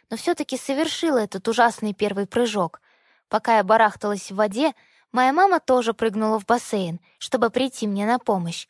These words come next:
Но она не успела даже доплыть до меня,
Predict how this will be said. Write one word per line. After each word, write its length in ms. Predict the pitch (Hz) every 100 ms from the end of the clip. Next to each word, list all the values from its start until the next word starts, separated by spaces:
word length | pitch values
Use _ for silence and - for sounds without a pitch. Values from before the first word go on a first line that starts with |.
| _ _ _ _ -
Но 80 | 226
она 160 | 247
не 120 | 247 262
успела 420 | 269 - 311 269
даже 240 | 233 220
доплыть 420 | 220 233 359 381
до 80 | 240
меня, 360 | 220 208 185